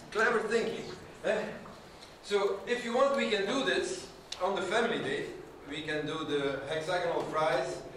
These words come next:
in Belgrade. You see the knife there?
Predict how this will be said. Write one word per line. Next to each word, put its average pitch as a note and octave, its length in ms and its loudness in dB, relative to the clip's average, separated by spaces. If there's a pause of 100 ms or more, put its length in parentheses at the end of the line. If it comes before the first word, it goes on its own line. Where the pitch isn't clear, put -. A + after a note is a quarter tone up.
in C#3 240 -4
Belgrade. F#3+ 520 4
You - 580 -8
see G#3+ 160 -6
the F3+ 120 2
knife G#3 380 2
there? A3 340 2